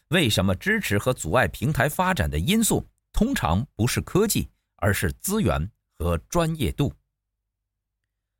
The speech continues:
本节思考重点：一、平台是什么？为什么要有平台？二、以你所在的行业或公司为例，如果你想建一个平台，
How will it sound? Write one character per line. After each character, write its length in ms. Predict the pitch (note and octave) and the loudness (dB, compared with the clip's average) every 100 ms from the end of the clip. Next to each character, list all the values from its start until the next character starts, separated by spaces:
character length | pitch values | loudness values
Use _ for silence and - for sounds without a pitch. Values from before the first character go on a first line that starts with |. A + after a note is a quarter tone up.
| _ | _
本 260 | A#2 A2 G#2+ | 2 2 2
节 200 | G#2 D#3+ | 2 0
思 180 | - C#3 | 0 -2
考 160 | C#2+ | -2
重 160 | - G#2+ | 0 0
点： 240 | D#2 - _ _ _ _ _ - | 0 -6 _ _ _ _ _ -6
一、 260 | C3 E3 F3+ _ _ _ _ _ | -2 -2 -6 _ _ _ _ _
平 240 | - G#2+ G3 | -2 0 0
台 280 | - D#2+ D3+ | 0 0 0
是 200 | - - | 0 -2
什 180 | C#2 | -2
么？ 100 | B1 - _ _ _ - | -6 -10 _ _ _ -4
为 180 | B3+ F3 | 0 2
什 160 | - | 2
么 160 | D#2 D2+ - | 0 -2 -2
要 200 | D3 G2 | 0 0
有 140 | D#2 B1+ | 0 -4
平 260 | - E2 | -4 -4
台？ 320 | - B1+ D2 - _ _ _ _ _ _ _ _ _ _ - | -2 -4 -8 -12 _ _ _ _ _ _ _ _ _ _ -4
二、 240 | E3 - _ _ _ _ _ _ _ - | -4 -4 _ _ _ _ _ _ _ -2
以 180 | G3 | 2
你 160 | A3 D3+ | 4 2
所 260 | - D2+ C#2+ | 0 -2 0
在 160 | E3+ | 0
的 80 | F#2+ | -2
行 320 | - D2 G#2 | -4 -2 0
业 180 | - F2 - | 0 -2 -2
或 100 | G#2 | -2
公 180 | - E3+ | 0 0
司 180 | D#3 F#3 | 0 0
为 180 | F2 C#2+ | -2 -2
例， 240 | F2+ - _ _ _ _ _ | -6 -6 _ _ _ _ _
如 160 | D#3+ A3 | 0 2
果 240 | A2 F2+ | 2 2
你 100 | A#2+ | 2
想 240 | E3 D#2 | 0 -2
建 240 | - - F2+ | -2 0 0
一 60 | |
个 100 | G2+ | -2
平 220 | F2 - D#2+ | -4 -2 -4
台， 380 | - C#2 E2+ | -4 -4 -4